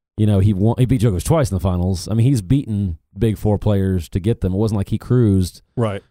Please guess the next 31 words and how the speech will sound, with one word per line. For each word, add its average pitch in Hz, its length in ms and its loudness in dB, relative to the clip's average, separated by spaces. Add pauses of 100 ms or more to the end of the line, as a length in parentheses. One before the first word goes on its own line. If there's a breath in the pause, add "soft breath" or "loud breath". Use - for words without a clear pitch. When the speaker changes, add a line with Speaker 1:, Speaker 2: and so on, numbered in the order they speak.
(180)
Speaker 1:
Like, 117 140 -2
Thomas 151 240 0
Johansson's 110 500 0
not 87 100 0
gonna 90 140 -2
be 90 120 2
in 85 100 -2
the 82 100 0
Hall 87 140 0
of 78 60 -4
Fame 85 200 0
because 80 180 -2
he 92 60 0
won 90 140 0
a 87 40 -2
Grand 82 220 -4
Slam. 92 320 -2
He, 98 140 0 (120)
you 101 100 0
know, 123 80 0
I 110 40 0
don't 113 80 2
know 113 60 2
who 127 60 2
he 117 120 0
beat, 117 460 -2
but 101 300 -2 (600)
he 120 120 2
didn't, 117 460 0
you 107 80 -2
know, 87 360 -2